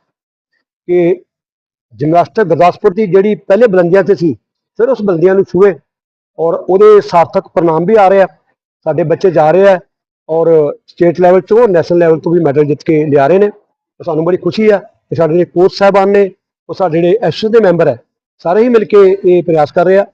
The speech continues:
ਖਾਸ ਤੌਰ ਤੇ ਸਾਡੇ ਪ੍ਰੈਜ਼ੀਡੈਂਟ ਸਾਹਿਬ, ਐਸ ਪੀ ਸਾਹਿਬ ਔਰ ਆਪਣੇ ਵਾਈਸ ਪ੍ਰੈਜ਼ੀਡੈਂਟ ਬਲਵਿੰਦਰ ਜੀ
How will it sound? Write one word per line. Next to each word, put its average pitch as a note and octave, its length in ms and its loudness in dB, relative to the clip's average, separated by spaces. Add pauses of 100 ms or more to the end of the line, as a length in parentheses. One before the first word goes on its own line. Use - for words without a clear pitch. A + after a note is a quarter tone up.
(280)
ਖਾਸ E3 200 -4
ਤੌਰ G3 220 0
ਤੇ F#3 360 0 (480)
ਸਾਡੇ E3 180 -4
ਪ੍ਰੈਜ਼ੀਡੈਂਟ E3+ 340 -2
ਸਾਹਿਬ, F#3 340 0 (1300)
ਐਸ C#3+ 80 -14
ਪੀ F#3+ 100 -6
ਸਾਹਿਬ F#3 360 0
ਔਰ E3+ 120 2
ਆਪਣੇ D#3+ 220 -2
ਵਾਈਸ D3 180 0
ਪ੍ਰੈਜ਼ੀਡੈਂਟ F3+ 380 0
ਬਲਵਿੰਦਰ D3+ 320 -2
ਜੀ E3+ 220 -2